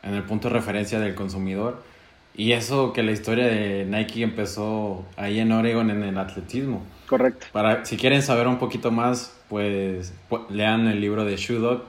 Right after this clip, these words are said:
Speaker 1: que está buenísimo, me encanta mucho.
Speaker 2: Sí.
Speaker 1: Y ya pasando a las preguntas concretas, Luis, para ya terminar, ya sé que ha sido un día muy largo. <laughs>
Speaker 2: No, sin problema.
Speaker 1: ¿Hay alguna película, libro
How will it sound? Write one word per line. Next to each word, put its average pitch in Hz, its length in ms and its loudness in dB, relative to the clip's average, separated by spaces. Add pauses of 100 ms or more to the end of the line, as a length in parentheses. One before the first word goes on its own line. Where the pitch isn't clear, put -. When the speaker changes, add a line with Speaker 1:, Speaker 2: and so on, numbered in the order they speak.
(160)
Speaker 1:
que 104 80 -6
está 95 420 -4
buenísimo, 107 680 -4
me 101 100 -4
encanta 101 340 -6
mucho. 110 380 -4 (340)
Speaker 2:
Sí. 127 280 -4 (220)
Speaker 1:
Y 143 580 4 (100)
ya 135 160 4
pasando 143 360 4
a 131 40 6
las 117 220 6
preguntas 113 380 0
concretas, 110 600 -2
Luis, 113 400 -4 (220)
para 92 260 2
ya 95 240 -2
terminar, 101 560 0
ya 107 100 -2
sé 98 160 -6
que 101 220 -4 (260)
ha 104 120 -2
sido 104 200 -2
un 104 120 0
día 107 100 0
muy 107 240 2
largo. 110 380 2
<laughs> - 560 -6 (120)
Speaker 2:
No, 127 220 -4
sin 120 100 -8
problema. 131 520 4 (220)
Speaker 1:
¿Hay 123 180 6
alguna 160 420 4
película, 123 480 2
libro 127 540 2